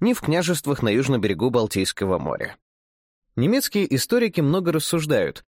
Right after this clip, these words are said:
почему их страна не развелась в единое национальное государство по образцу Франции или Испании. Здесь можно предполагать разные причины, но одна из них, несомненно, в том, что обширные области Священной Римской империи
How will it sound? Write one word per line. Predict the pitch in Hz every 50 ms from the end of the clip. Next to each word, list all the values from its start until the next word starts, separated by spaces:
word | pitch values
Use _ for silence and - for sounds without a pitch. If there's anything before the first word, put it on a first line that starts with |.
| _ -
почему | 131 120 - 147 156 147
их | 123 110 -
страна | - - 107 113 120 165 190
не | 190 175 151
развелась | 135 113 98 110 113 117 131 143 135 -
в | 107
единое | 107 110 104 110 123 127 120 113 110
национальное | 110 110 104 - - 117 113 110 113 107 101 98 98 95 90
государство | 80 92 - - 113 151 196 196 - - 165 165 165 151 - _
по | - 123 120
образцу | 113 107 113 107 - - - - 180 180
Франции | - - 120 131 139 135 - - 127 120 113
или | - 110 107 104 98 101 101 98 -
Испании. | 104 - - - - 71 - - 62 64 - - _ _ _ _ _ _ _ _ -
Здесь | 160 185 226 254 226
можно | - 196 165 127 139 135
предполагать | 117 123 113 - - 117 117 113 113 110 -
разные | 107 104 90 80 87 85 80
причины, | - 113 139 - - 226 226 214 165 - _ _ _ -
но | 127 135 135 135 127 -
одна | 139 143 196 220
из | 208 156 165
них, | 156 127 -
несомненно, | 131 123 110 - 131 127 131 127 117 107 104 104
в | -
том, | - - 220 214
что | - - - 135
обширные | - 104 - - - 165 165 131 120 120 113 110
области | - 123 123 117 113 107 - - 101
Священной | 101 - 110 107 - - - 135 120 110 104 104
Римской | 101 117 113 107 - - 104 104
империи | 104 104 - 208 208 156 110 82 -